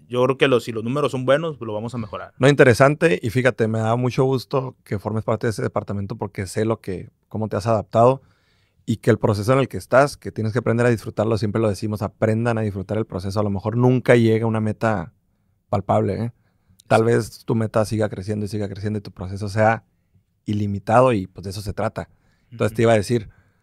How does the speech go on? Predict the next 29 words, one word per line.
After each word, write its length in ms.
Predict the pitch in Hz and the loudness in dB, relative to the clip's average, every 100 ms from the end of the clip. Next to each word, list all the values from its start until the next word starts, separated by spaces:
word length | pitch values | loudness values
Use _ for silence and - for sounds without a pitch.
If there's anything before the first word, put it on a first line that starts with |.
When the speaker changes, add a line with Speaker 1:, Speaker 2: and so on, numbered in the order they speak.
| _ _ _ _ | _ _ _ _
Speaker 2:
ahorita 320 | 131 113 113 | 0 2 4
yo 80 | 123 | 2
creo 100 | 131 | 2
que 40 | 123 | 0
somos 180 | 123 127 | 2 2
la 60 | |
empresa 340 | 107 110 101 120 | 0 -2 0 0
número 360 | 113 117 120 | 2 4 4
uno 200 | 107 110 | 2 0
en 40 | 113 | -2
prestar 360 | - 98 110 | -6 -4 -4
este 180 | 104 - | -4 -4
servicio 540 | 101 101 113 117 123 - | -6 -2 0 2 -2 -2
y 120 | 123 | -6
queremos 580 | - - 110 113 127 131 | 0 2 4 4 2 0
este 240 | 113 - 120 | -2 2 4
año, 360 | 143 143 101 - _ _ _ - | 4 2 0 -6 _ _ _ -4
de 80 | 127 | 0
alguna 200 | 113 127 | 0 0
manera 260 | 113 123 | 2 2
va 60 | 117 | 2
a 40 | |
ser 140 | 110 117 | 2 2
el 100 | 117 | 2
año 180 | 120 | 2
de 40 | 120 | 0
la 60 | 113 | -2
logística, 520 | 92 107 - - | -4 -10 -12 -16
güey. 120 | - | -18